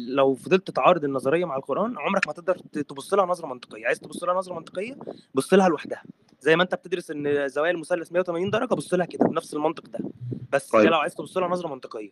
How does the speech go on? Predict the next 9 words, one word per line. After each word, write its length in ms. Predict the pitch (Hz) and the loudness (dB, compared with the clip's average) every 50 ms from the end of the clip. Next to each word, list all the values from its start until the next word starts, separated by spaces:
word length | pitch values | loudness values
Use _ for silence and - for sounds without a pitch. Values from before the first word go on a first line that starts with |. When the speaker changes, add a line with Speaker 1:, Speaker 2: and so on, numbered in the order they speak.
| _ - | _ 4
Speaker 2:
طيب، 220 | 107 110 104 110 - - | 4 4 4 4 2 4
طيب، 260 | 110 107 - - - | 4 4 4 4 0
حضرتك 360 | - 123 110 127 120 - 110 | 0 2 2 2 2 2 2
أنا 140 | 113 113 113 | 2 2 4
بس 180 | 113 - - 117 | 2 2 2 0
حابب 520 | 101 101 98 92 92 - 120 110 107 - 98 | 0 2 2 2 2 2 2 2 2 2 2
أقول 160 | 110 107 107 | 2 2 2
حاجة، 260 | 98 98 90 - - | 0 0 0 2 2
أنا، 440 | 98 95 92 92 90 90 87 87 | 4 4 4 4 2 2 2 0